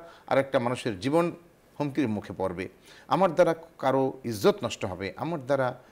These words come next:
কারো মালের ক্ষতি হবে, আর্থিক কোনো ক্ষতি আমার দ্বারা হবে, আমার লেনদেনের কারণে, আমার তার সাথে কোনো, এ, আর্থিক কোনো কর্মকাণ্ডের কারণে আরেকটা মানুষ ক্ষতির মধ্যে পড়বে,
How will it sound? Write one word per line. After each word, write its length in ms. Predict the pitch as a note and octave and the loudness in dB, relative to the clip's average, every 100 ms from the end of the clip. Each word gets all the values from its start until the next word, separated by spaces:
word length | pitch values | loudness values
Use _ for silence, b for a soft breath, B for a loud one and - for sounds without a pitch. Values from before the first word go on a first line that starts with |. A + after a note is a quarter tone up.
| b - | b -4
কারো 240 | A2+ A2+ | 0 0
মালের 460 | F#2+ G2 B2+ C3+ A2 | 2 4 6 4 2
ক্ষতি 260 | - A#2 | -4 -4
হবে, 300 | G#2+ F#2+ F2+ - - | -4 -4 -8 -10 -12
আর্থিক 400 | - - D#3+ - | -14 0 2 2
কোনো 180 | - A2+ | -2 -4
ক্ষতি 280 | - D#3 A#3 | -2 2 4
আমার 260 | F3 G#3+ | 4 4
দ্বারা 180 | C#3 A2+ | 6 4
হবে, 220 | G2 G2 F#2 b b | 2 -4 -8 b b
আমার 260 | - C3+ C3 - | 0 4 4 2
লেনদেনের 400 | G#2+ B2 A2+ G#2+ | -2 0 0 -2
কারণে, 380 | G2 G2+ G#2 G#2 | -2 -2 -2 -4
আমার 280 | G#2+ C3+ C#3+ A#2 | -2 0 0 0
তার 100 | A2 | -6
সাথে 280 | - A2+ A2 | -4 -4 -4
কোনো, 360 | A2 G#2+ G2 - _ - | -2 -2 -4 -6 _ -20
এ, 300 | - G#2 G#2 G#2 b | -10 -6 -6 -8 b
আর্থিক 360 | - - F3+ F3 | -8 -2 0 0
কোনো 240 | - A#2+ - - - | -2 -4 -4 -12 -6
কর্মকাণ্ডের 540 | A#2+ E3+ G#3 E3+ C#3 | -2 0 0 2 2
কারণে 360 | A2+ A#2 A2 F2 - | 2 0 0 -4 -6
আরেকটা 320 | - C#3 C#3+ D#3 | 0 0 2 0
মানুষ 220 | D3+ C#3 | 0 -2
ক্ষতির 340 | - F#3 A3+ G3 - - | -6 -4 -4 -4 -10 -2
মধ্যে 260 | F3+ - A#3 | -2 0 0
পড়বে, 360 | D#3+ D#3 F3 | 2 4 2